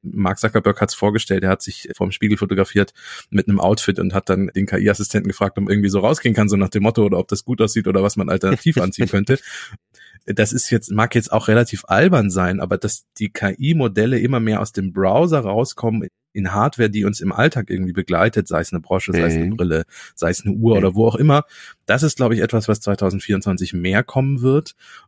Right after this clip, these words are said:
Speaker 2: Ja.
Speaker 1: Und dann ist es auch so, dass ich sage, ja, das ist etwas, was ich im Alltag wirklich mal ausprobieren möchte nächstes Jahr.
Speaker 2: Auf jeden Fall. Also ich, ich find's, ich bin auch ein absoluter Tech- und, also generell Technologieliebhaber und, äh, ich bin auch völlig Gadget-verrückt. Also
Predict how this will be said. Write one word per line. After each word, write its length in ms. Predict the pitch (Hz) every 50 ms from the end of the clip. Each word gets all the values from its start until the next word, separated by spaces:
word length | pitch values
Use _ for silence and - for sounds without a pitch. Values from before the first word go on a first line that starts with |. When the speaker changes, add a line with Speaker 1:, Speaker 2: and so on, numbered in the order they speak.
| _ _
Speaker 2:
Ja. 140 | - 101 -
Speaker 1:
Und 240 | - 107 98 92 -
dann 180 | 85 98 131
ist 140 | 160 - -
es 200 | 151 - - -
auch 160 | - 113 110
so, 200 | 104 104 113 117
dass 160 | 117 113 107 110
ich 120 | 104 -
sage, 260 | - 98 98 101 104
ja, 280 | 98 95 110 147 190 190
das 160 | 110 92 -
ist 140 | 104 - 107
etwas, 240 | 104 - 110 104 110
was 100 | 104 98
ich 80 | 98
im 80 | 92 87
Alltag 280 | - 90 - 117 113 101
wirklich 400 | 92 87 92 - - 104 - -
mal 100 | - - -
ausprobieren 760 | - 123 - - _ _ 87 - - 95 87 82 82 82
möchte 320 | 82 82 80 - - - 76
nächstes 420 | 71 73 76 - - - - -
Jahr. 80 | - - 101
Speaker 2:
Auf 100 | - -
jeden 240 | 95 90 82 90
Fall. 320 | - - 101 101 101 90 - - _
Also 240 | - 95 85 92 92
ich, 300 | - 92 - - - -
ich 180 | - - -
find's, 240 | - 107 101 - - -
ich 240 | - 98 - - -
bin 180 | - 98 98 -
auch 160 | 87 - -
ein 260 | - 92 98 98 87
absoluter 800 | - 98 - - - 104 98 104 101 - - 98 95 92 - -
Tech- 280 | - 110 104 - -
und, 340 | - 95 95 90 - - -
also 240 | 85 87 92 90 -
generell 340 | - 101 101 104 90 90 85
Technologieliebhaber 1300 | - - 98 92 - 98 87 90 87 90 110 120 110 95 85 80 - - 85 82 85 85 95 107 101 -
und, 260 | - 87 87 85 - -
äh, 100 | 90 92
ich 140 | 82 76 -
bin 140 | - 101 78
auch 120 | - -
völlig 420 | - - 110 104 104 95 - -
Gadget-verrückt. 800 | - 98 101 - 107 92 - - - 90 101 - - - - - -
Also 360 | - - 92 87 92 92 -